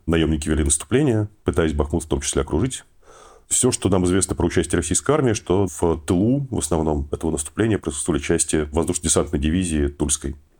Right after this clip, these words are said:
И, возможно, они оказывали поддержку артиллерией и какими-то ещё вот дополнительными техническими средствами, может быть, радиоэлектронной борьбы и что-то такое. Вот. Туда иногда ездили корреспонденты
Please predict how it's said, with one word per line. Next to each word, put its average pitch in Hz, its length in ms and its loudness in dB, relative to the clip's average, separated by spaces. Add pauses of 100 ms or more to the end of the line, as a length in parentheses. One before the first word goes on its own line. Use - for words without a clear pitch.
И, 92 160 2
возможно, 87 440 4
они 80 140 2
оказывали 87 420 0
поддержку 73 840 -2
артиллерией 80 800 0
и 85 400 -2
какими-то 76 380 -2
ещё 78 240 0
вот 67 140 0
дополнительными 69 720 -4
техническими - 460 0
средствами, 78 480 0
может 71 220 -10
быть, - 180 -4
радиоэлектронной 78 520 2
борьбы 92 420 0 (120)
и - 40 -10
что-то - 260 -6
такое. 69 300 -4 (220)
Вот. 76 440 -6
Туда 98 320 2
иногда 90 320 2
ездили 71 380 0
корреспонденты 69 840 -4